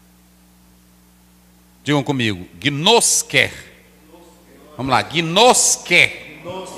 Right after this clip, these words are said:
Gnosquer. Tu, porém. Ele estava dizendo o seguinte, você já sabe toda a verdade cristã.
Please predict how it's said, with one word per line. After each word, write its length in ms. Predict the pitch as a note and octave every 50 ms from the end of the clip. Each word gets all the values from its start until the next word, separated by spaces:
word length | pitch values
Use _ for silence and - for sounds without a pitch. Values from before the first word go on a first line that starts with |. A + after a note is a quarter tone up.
| - - C3+ C3+ - - -
Gnosquer. 1040 | E3+ G3+ G3 G3 A#3+ C4 B3 - - - - - - - D#3+ C3 - - - - D3+ D#3 F3 F3+ E3+ - - - C3+ C3 B2+ - - - - - - -
Tu, 100 | A3 G#3+
porém. 380 | - D3 B2 G2+ F#2+ F2 D#2 D#2+ - - - - _ _ _ _ _ _ _ _ _ _ _ _ _ _ _ _ _ _ -
Ele 140 | D3+ C#3+ C#3+
estava 300 | - - E3 D#3 D3+ D#3
dizendo 220 | C3+ C#3+ D#3 D#3
o 40 | C#3+
seguinte, 440 | - D#3 D3 C3 B2 A#2+ A2 - - -
você 640 | G#2+ A2 C#3 C3+ - - - D#3 D#3 F3 G3 F#3+ - - - - _ _ _ -
já 240 | - F#2+ C#3 C3 A#2+
sabe 600 | - - - C#3 B2 B2+ C3 B2+ C3 C3+ C3 C3 _ _ _ _ _ _ _ _ _
toda 500 | - E3 E3 F3 E3+ D#3+ D#3+ E3+ E3+ - - -
a 80 | B2
verdade 540 | B2 A#2+ C3 A2+ A2 G2+ G#2+ G#2+ A2 G#2+ A2
cristã. 460 | - - A#2+ A2 - - - F#2+ D#2+